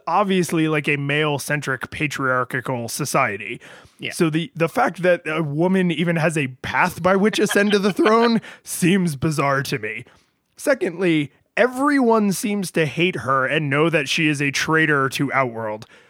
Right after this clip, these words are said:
Speaker 2: Right.
Speaker 1: So even if she was the rightful heir, I think they would, like, they clearly don't care about the rules, so they would just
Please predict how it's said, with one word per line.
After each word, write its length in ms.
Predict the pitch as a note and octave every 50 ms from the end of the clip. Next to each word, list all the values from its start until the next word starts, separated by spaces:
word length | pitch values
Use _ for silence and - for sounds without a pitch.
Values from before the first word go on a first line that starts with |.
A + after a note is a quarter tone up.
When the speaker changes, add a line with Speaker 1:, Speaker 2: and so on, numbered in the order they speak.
| _ -
Speaker 2:
Right. 100 | F3+ - -
Speaker 1:
So 400 | - D#3+ D#3 D3 C#3+ C#3 B2 - _ _ _ _ _ _ _ _ _ -
even 220 | A3 C4 C4+ E4 D4+
if 100 | A3 -
she 160 | - - G3 F#3
was 300 | D3 C#3+ E3+ A3 F#3+ F#3
the 80 | G3
rightful 400 | G3 G3+ G#3 G3+ - G#3 G3+ A3
heir, 340 | G3 F#3+ G3+ G#3 A3 A3 G#3+
I 120 | - -
think 320 | C#3 - - F#3 F#3+ E3+ -
they 160 | E3 D#3+ D#3
would, 180 | D3+ D3 C#3 C#3
like, 280 | D3 C3+ C3 C3 - -
they 180 | D#3 D#3 D#3 C#3
clearly 520 | - - - D#3+ G3+ A#3 A3 F#3+ F3 E3+
don't 240 | D3 E3+ F3 E3 D3+
care 180 | - E3 F3+
about 200 | D3+ D#3 D#3 C#3+
the 60 | C3+ B2+
rules, 380 | D#3 E3+ D3+ C#3+ C#3 C3+ C3+
so 80 | - E3+
they 140 | D3 D3 D3+
would 140 | D#3+ D#3
just 180 | D3 E3 C#3+